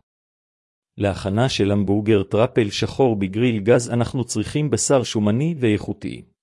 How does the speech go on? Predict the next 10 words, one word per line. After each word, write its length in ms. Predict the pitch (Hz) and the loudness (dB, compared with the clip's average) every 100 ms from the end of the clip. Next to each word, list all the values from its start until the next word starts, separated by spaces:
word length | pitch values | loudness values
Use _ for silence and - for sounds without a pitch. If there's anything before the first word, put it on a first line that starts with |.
| _ _ _ _ _ _ _ _ _ _ _ _ _ | _ _ _ _ _ _ _ _ _ _ _ _ _
ההמלצה 500 | 101 98 92 - 123 | -6 -4 -4 0 2
שלנו 480 | - 92 92 92 98 | 2 0 0 0 -2
היא 100 | 101 | 0
להגיד 380 | 101 98 117 117 | 2 2 0 -2
לקצב 420 | 101 131 120 - | 0 0 0 -4
שלכם 480 | - 92 92 143 139 | -2 -2 0 -2 -2
שאתם 360 | - 95 123 | -2 0 -2
צריכים 460 | 113 110 101 143 139 | -2 -4 -4 -4 -2
בשר 340 | 107 - 135 | -2 0 0
להמבורגר 760 | 131 104 92 98 107 98 92 | 2 0 0 -2 -2 0 -2